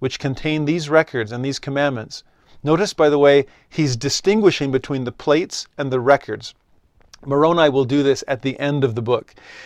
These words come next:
The, the plates are gold, but who really cares about the material they were, they were written on?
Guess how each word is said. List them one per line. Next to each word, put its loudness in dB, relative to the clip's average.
The, -2
the 2
plates 2
are 6
gold, 4
but 2
who -4
really 0
cares -4
about 4
the -10
material -4
they -2
were, -6
they -2
were -2
written 0
on? -14